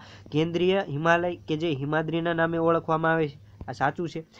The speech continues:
ત્યાર પછી હિમાલય પર્વતમાળાની સૌથી દક્ષિણની હારમાળા બાહ્ય હિમાલય અથવા તો શિવાલિક હારમાળા તરીકે ઓળખાય છે, આ પણ સાચું છે. ત્યારબાદ છે ત્રીજું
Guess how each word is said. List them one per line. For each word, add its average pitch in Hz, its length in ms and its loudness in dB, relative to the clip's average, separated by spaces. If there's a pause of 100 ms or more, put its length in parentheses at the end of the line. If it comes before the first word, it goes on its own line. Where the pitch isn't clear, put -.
(160)
ત્યાર 180 180 0
પછી 202 280 0
હિમાલય 185 420 2
પર્વતમાળાની 175 840 2
સૌથી 165 340 -4
દક્ષિણની 160 760 -2
હારમાળા 156 760 2 (320)
બાહ્ય 147 380 4
હિમાલય 175 420 0
અથવા 156 220 -6
તો 156 160 -2
શિવાલિક 165 640 0 (300)
હારમાળા 156 440 2
તરીકે 165 320 -2
ઓળખાય 160 340 0
છે, 156 140 -8
આ 131 180 0
પણ 170 180 -4
સાચું 165 340 -2
છે. 151 120 -6
ત્યારબાદ 170 340 0
છે 185 140 -4
ત્રીજું 170 360 0